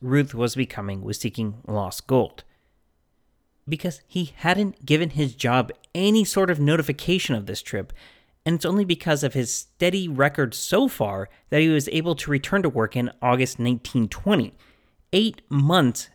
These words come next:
after leaving for California. Still, afterward, his work greatly suffered, both because of his injuries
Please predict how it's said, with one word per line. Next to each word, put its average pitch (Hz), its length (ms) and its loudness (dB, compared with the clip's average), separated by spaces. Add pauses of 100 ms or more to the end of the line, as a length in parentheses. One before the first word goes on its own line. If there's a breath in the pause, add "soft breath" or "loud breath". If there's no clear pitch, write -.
(120)
after 131 360 -2
leaving 120 360 2
for - 140 -6
California. 117 800 -2 (1500)
Still, 196 440 -2 (360)
afterward, 160 520 2
his 143 180 0
work 120 400 0 (100)
greatly 113 480 0
suffered, - 460 -8
both 151 180 2
because 135 360 2
of 107 80 -2
his 202 160 -2
injuries 175 580 0